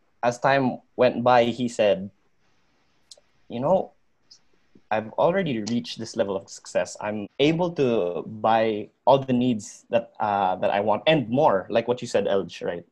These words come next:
Uh, uh, that you have, and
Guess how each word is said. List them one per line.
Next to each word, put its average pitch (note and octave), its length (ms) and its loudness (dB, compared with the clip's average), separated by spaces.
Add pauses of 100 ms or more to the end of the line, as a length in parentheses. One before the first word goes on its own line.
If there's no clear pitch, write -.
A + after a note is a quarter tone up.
Uh, G2 320 -10 (580)
uh, G2+ 540 4
that G2+ 240 -4 (240)
you A2+ 280 -4
have, G#2 360 2 (1120)
and G#2 220 -6